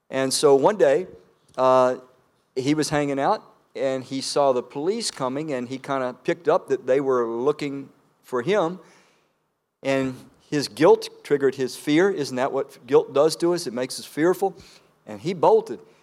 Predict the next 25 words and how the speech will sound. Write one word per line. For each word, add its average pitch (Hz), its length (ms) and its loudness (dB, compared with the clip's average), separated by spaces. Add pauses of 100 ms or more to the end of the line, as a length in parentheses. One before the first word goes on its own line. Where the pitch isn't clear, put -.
And 123 100 -6
even 202 140 0
though 202 60 2
he 190 60 4
was 156 140 2
sixty-seven 180 480 0
years 156 220 -2
old, 196 180 4
he 170 80 -2
was 156 180 -2
streetwise, 139 540 0
man, 131 160 -2
and 120 100 -6
he, 180 180 -6
he 139 180 -8
vanished. 143 580 -2 (460)
And 117 340 -4
they 139 80 2
never 202 240 4
found 226 420 0
him. 110 100 -10 (920)
Now, 175 280 2 (1160)
here's 254 280 0
the 233 100 2
thing. 233 360 2